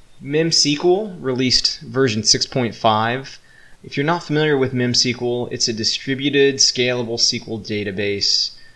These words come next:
uh, that aims to handle transactional and analytic workloads. Um, you're supposed to be able to ingest real-time data and, uh, uh, through something like Kafka or Spark, as well as historical data.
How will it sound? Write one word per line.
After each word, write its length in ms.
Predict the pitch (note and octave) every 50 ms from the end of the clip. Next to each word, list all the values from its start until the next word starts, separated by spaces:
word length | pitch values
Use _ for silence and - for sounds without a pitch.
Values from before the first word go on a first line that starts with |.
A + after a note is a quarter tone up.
| - - - -
uh, 240 | G2 G#2 G2+ G2 G2
that 140 | A2 A2 -
aims 400 | A#2+ B2 B2+ C3 C3 A2+ - -
to 340 | - C3 A#2+ A#2+ A#2 A#2 A2
handle 300 | A#2 A#2+ A#2+ A2+ A2+ A2
transactional 840 | - - B2+ A#2 A#2 A2 A#2 A#2+ A#2+ A#2+ - - C3 B2+ B2 -
and 360 | - A2 A2 A2+ A#2 A#2 A#2 A2
analytic 560 | - A#2 A#2 A#2 A#2 A2+ A2 A2+ A2 A2 -
workloads. 840 | - A2 A2 - - A#2+ A#2 A#2 A#2 A#2 A#2 A#2 - - - - - - - - - - _ _ -
Um, 380 | G#2+ G#2 G#2+ G#2+ G#2 G#2 G#2 G#2
you're 120 | A#2 A2
supposed 320 | - - - A#2+ A#2+ A#2 -
to 60 | B2+
be 140 | A2 A#2 A#2
able 140 | A2+ A2 A2
to 60 | A2+
ingest 420 | G#2+ A2 A2+ G#2+ A2 G#2 - -
real-time 420 | B2+ C3+ C3+ C3+ - C#3 C3 C3 B2
data 680 | B2+ B2 B2+ B2 B2 B2 A#2+ A#2+ A#2+ A#2+ A#2+ A#2+ A2
and, 640 | - A#2 A2+ A2+ A2+ A#2 A2+ A2+ A2+ A2+ A2+ G#2+ A2+
uh, 380 | A2 G#2+ G#2+ G#2 G#2 G#2 G#2+ A2+ D#3 - -
uh, 140 | A#2 A2+ A2
through 180 | - - B2+
something 300 | A2+ - B2+ A2+ - A2+
like 180 | A2 A2 G#2+ -
Kafka 420 | - A#2 A2+ - - - A2 -
or 140 | - G#2+ A2
Spark, 460 | - - - - A2 G#2+ A2 A2+ -
as 120 | A2 G#2 G#2+
well 140 | A2 G#2+
as 140 | A2+ G#2+ -
historical 420 | - G#2 - - A2+ A2+ G#2+ A2+ A2
data. 400 | G2+ G#2 G#2 G#2 G#2 G#2 G#2